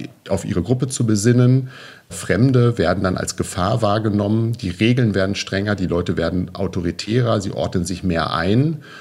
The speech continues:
und die Menschenfeindlichkeit nimmt zu. Und dazu gibt es sogar eine Forschung, die ist jetzt aus unserer Zeit, das hat jetzt nicht direkt was mit dem Antisemitismus zu tun, aber es ist ein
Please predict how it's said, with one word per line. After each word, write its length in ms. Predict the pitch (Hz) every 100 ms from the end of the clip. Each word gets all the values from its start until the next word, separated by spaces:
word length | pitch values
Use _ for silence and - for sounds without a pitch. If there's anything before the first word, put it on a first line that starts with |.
| - - -
und 260 | 104 123
die 60 | 95
Menschenfeindlichkeit 960 | 87 95 113 113 - 90 101 - 85 87
nimmt 240 | 95 95
zu. 380 | - - 107 82 - - - - -
Und 120 | 82
dazu 260 | 85 -
gibt 200 | 90 -
es 80 | 101
sogar 260 | 95 87 -
eine 300 | 90 90 87 - - _ - - - -
Forschung, 540 | - 98 123 127 123
die 80 | 110
ist 100 | -
jetzt 140 | 90 82
aus 120 | -
unserer 460 | 123 131 143 123
Zeit, 320 | 127 - 120 127
das 100 | -
hat 120 | -
jetzt 120 | -
nicht 160 | 98 -
direkt 220 | 92 101
was 80 | 95
mit 80 | 90
dem 60 |
Antisemitismus 720 | - 87 85 85 - 127 120
zu 80 | -
tun, 180 | - 104
aber 120 | 87
es 100 | 82
ist 320 | - - - -
ein 240 | 87 87